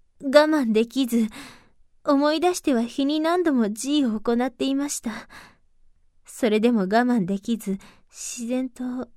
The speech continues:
出張先へと遊びに行くことが増えました。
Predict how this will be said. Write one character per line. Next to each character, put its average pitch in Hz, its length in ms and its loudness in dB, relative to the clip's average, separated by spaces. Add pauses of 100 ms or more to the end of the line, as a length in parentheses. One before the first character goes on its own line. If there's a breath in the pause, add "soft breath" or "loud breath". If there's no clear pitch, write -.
(300)
出 - 280 -4
張 254 260 0
先 190 320 -4
へ 294 100 4
と 262 100 -4
遊 233 240 -4
び 254 120 0
に 269 160 0
行 - 80 -16
く - 20 -20
こ 277 140 -2
と 285 120 -2
が 226 100 -2
増 214 200 -4
え 226 80 0
ま 247 140 0
し - 120 -10
た。 208 300 -8